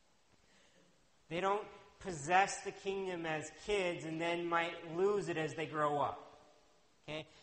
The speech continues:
My study Bible clarified this point, and he, it said, "For to such belongs" does not mean children automatically belong to the kingdom,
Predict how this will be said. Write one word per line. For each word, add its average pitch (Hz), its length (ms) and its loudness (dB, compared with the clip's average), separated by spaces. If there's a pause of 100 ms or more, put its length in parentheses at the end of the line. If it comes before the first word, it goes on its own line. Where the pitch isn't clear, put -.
(140)
My 165 220 2
study 196 360 2
Bible 160 420 8
clarified 165 480 2
this 139 140 -8
point, 135 260 -4
and 135 100 -8
he, 156 220 -2
it 170 220 -8
said, 151 300 0 (1000)
"For 202 360 6
to 202 300 -4
such - 460 2
belongs" 196 840 6 (600)
does 180 240 2
not 214 280 8
mean 214 200 -2
children 220 500 2
automatically 175 640 4
belong 170 420 2
to 160 40 -6
the 139 100 -6
kingdom, 131 580 -8